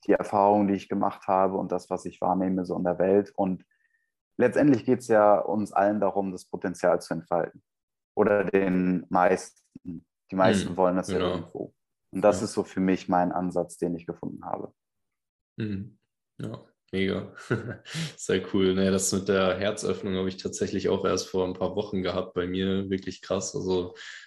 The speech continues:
Speaker 2: da bin ich jetzt auch gerade in so einem Astrologiekurs von einer Freundin, den die macht. Und generell so bei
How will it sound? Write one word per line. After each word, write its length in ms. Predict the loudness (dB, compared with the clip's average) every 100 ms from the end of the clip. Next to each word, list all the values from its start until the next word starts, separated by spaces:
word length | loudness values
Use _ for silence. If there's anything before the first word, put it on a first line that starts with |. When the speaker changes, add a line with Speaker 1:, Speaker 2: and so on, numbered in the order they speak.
| _
Speaker 2:
da 320 | -2 0 0 0
bin 160 | -2
ich 120 | -4 -6
jetzt 140 | -2
auch 180 | 0 0
gerade 280 | 0 0 0
in 80 | -2
so 80 |
einem 100 | -2
Astrologiekurs 960 | -2 -4 -4 -2 -2 -4 -6 2 2 2
von 160 | -2 -4
einer 100 | -4
Freundin, 720 | -2 -2 0 0 -2 -6 -12 _
den 160 | -8 -4
die 80 | -2
macht. 320 | -2 -4 -6
Und 420 | -6 -6 -14 -10
generell 500 | -4 -2 0 2 2
so 160 | 2 0
bei 360 | 0 0 -2